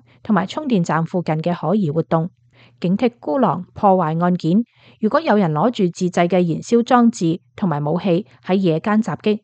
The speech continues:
民眾應該通報執法部門。國內針對 Tesla 嘅攻擊持續升級。喺上個禮拜二，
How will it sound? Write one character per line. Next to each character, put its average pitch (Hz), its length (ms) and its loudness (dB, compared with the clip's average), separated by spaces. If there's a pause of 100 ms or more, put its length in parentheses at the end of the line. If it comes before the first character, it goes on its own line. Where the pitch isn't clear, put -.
(240)
民 202 200 2
眾 247 220 4
應 269 140 -2
該 277 280 0
通 302 280 -8
報 165 180 2
執 196 140 -6
法 151 160 -8
部 143 160 -8
門。 143 220 -8 (920)
國 214 200 0
內 190 100 4 (160)
針 269 200 0
對 214 160 2
Tesla 214 440 -6
嘅 170 160 -2
攻 247 200 4
擊 247 160 2 (160)
持 160 200 -8
續 - 200 -12
升 208 180 -2
級。 247 120 -2 (920)
喺 180 180 2
上 185 220 0
個 190 80 0
禮 196 100 2
拜 190 120 0
二， 170 280 -2